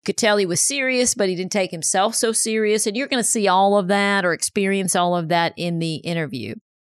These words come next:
And so, uh, many years ago, we connected and we finally got together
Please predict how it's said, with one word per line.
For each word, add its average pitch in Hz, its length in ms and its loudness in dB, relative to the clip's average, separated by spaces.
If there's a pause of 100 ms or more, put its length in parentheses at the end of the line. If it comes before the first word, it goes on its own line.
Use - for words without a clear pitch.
And 180 200 -2
so, 175 600 2
uh, 175 60 -2
many 214 300 2
years 190 200 2
ago, 175 260 2
we 175 140 2
connected 190 640 0
and 175 100 -2
we 165 120 -4
finally 202 500 0
got 165 240 0
together 165 560 -2